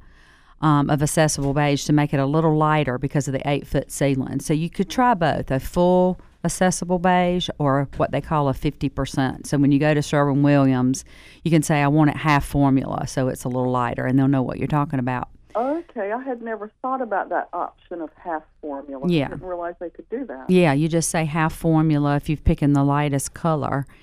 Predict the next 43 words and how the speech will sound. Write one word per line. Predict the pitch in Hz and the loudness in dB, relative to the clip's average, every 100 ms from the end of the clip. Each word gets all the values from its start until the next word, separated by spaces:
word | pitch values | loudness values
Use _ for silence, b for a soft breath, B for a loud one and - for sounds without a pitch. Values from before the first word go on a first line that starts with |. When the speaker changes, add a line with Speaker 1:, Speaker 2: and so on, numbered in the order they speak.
| b b b | b b b
Speaker 1:
and | 151 143 143 143 143 139 - | 0 2 2 2 0 -4 -4
it | 160 | 0
makes | 156 - - | 0 0 -4
it | 143 | -4
just | 151 143 | -4 -2
a | |
little | 139 143 139 | -2 -2 -2
bit | 143 | -2
lighter. | 139 139 123 127 | 0 0 -2 0
Sometimes | 208 226 247 220 202 | 0 4 2 2 0
in | 202 190 - - | 0 -2 -6 -10
certain | - 254 - | 0 0 0
colors, | 147 151 143 143 | 0 2 2 0
it | - | 0
definitely | 156 156 180 - 185 | 0 0 -4 -2 -2
changes | - 202 190 170 165 | 0 2 2 0 -2
the | 160 | 0
whole | 175 175 | 2 2
tone | 196 180 160 | 4 4 4
of | 135 | 2
it, | 139 98 | -2 -2
but | 123 | 0
in, | 160 - | 0 0
in | 165 156 | 0 4
this | 202 - | 2 2
one, | 160 | 0
it | 147 - | -2 -2
just | 151 151 | -2 0
makes | 143 - - | 0 -2 -4
it | |
a | 135 | -2
little | 135 170 240 247 240 | -2 0 2 2 2
lighter. | 202 180 165 135 117 B B B B B | 2 2 0 -2 -4 B B B B B
And | 160 | -2
for | - 170 | 0 0
eight | 180 - | 0 0
foot | 175 - | -4 0
ceilings, | 160 151 147 147 | 2 4 4 2
sometimes | 147 139 139 131 | 0 2 0 0
that's | 131 - | -4 -4
what | 127 - | -6 0
you | |
need. | 123 123 - | 0 0 -6